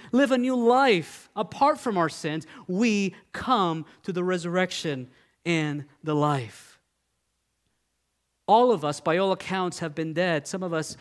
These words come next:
were dead, like me, for I don't know, twenty years in a tomb. But some of us have been dead spiritually for thirty years, forty years, maybe one week here this morning. But Jesus comforts her and comforts those who are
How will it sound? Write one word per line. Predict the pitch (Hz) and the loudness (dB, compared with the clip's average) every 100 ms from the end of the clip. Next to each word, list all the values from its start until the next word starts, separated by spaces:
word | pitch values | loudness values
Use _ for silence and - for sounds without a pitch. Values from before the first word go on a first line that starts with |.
| - | -8
were | 160 151 | -2 0
dead, | 170 175 | 2 2
like | 156 151 151 | 0 -2 -4
me, | 175 196 151 147 | -4 -2 -2 -4
for | - 151 143 139 - _ _ _ _ _ - | -6 -6 -4 -6 -14 _ _ _ _ _ -10
I | 143 | -8
don't | 135 | -6
know, | 127 120 _ | -8 -10 _
twenty | - 180 180 202 | -4 -2 -2 -4
years | 175 208 202 143 127 | -4 -2 -2 -2 -4
in | 147 | -4
a | |
tomb. | 147 - 208 156 113 98 _ _ _ _ _ | -6 -4 -4 -4 -6 -14 _ _ _ _ _
But | - | -6
some | - 247 | -2 0
of | 254 | 2
us | 170 - | 0 0
have | 175 156 | -4 -2
been | 180 | -2
dead | 170 214 180 | 0 0 -2
spiritually | - 202 226 - 160 151 | -6 -4 -4 -6 -6 -6
for | 156 175 | -6 -10
thirty | - 202 214 | -6 -4 -2
years, | 190 214 190 127 | -4 -8 -10 -14
forty | - 202 214 | -6 -4 -2
years, | 185 214 196 - - | -4 -8 -10 -14 -4
maybe | 196 240 | 0 2
one | 214 202 226 180 | 2 2 0 0
week | 240 - | -2 -4
here | - 180 | -4 -4
this | 170 170 - | -2 -6 -6
morning. | 196 208 - _ _ _ _ _ _ _ _ _ - | -6 -6 -10 _ _ _ _ _ _ _ _ _ -2
But | 185 | 0
Jesus | 233 240 220 - | 2 2 0 -4
comforts | - 240 247 214 170 - - _ _ _ _ _ | 0 0 0 -2 -4 -8 -18 _ _ _ _ _
her | 196 170 | 0 2
and | 151 | 2
comforts | 143 254 254 226 175 - | 0 2 2 0 -6 -4
those | 202 208 190 - | -2 0 -2 -2
who | 170 | -2
are | 147 | -2